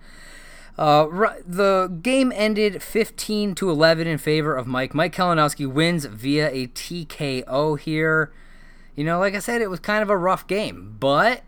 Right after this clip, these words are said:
you know, she still showed that she can play this game.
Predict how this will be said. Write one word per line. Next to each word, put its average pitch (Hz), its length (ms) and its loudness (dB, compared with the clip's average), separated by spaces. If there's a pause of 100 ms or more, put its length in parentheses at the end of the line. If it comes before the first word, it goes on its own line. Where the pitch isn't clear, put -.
you 208 140 -6
know, 214 480 -2 (480)
she - 300 -8
still 240 640 2 (100)
showed 185 640 0 (640)
that 156 140 -2
she - 200 -4
can 190 160 -4
play 170 240 2
this 139 200 -6
game. 82 260 -12